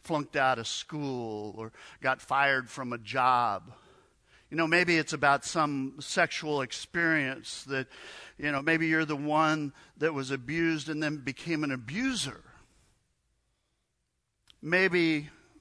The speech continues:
your identity for a time was inmate four one six two five.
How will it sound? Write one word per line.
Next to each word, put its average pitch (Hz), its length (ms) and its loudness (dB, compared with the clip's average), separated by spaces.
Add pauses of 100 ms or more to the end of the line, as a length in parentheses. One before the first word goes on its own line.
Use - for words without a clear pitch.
(160)
your 147 180 2
identity 143 580 2
for 139 280 -4
a 123 60 -2
time 139 760 -2 (640)
was 131 180 -6
inmate 139 420 -2
four 143 320 -4
one 135 280 -2
six - 280 -6
two - 200 -10
five. 113 720 -4